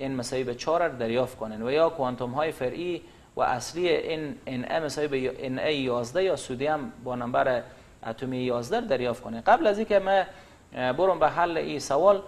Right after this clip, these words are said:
یک، اه، چیز دیگر هم می‌خوایم اینجا یادآور باشم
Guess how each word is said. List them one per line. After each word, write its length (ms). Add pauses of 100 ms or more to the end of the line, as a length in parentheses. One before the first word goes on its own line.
(360)
یک، 300
اه، 240
چیز 200
دیگر 300
هم 180
می‌خوایم 340
اینجا 220
یادآور 440
باشم 360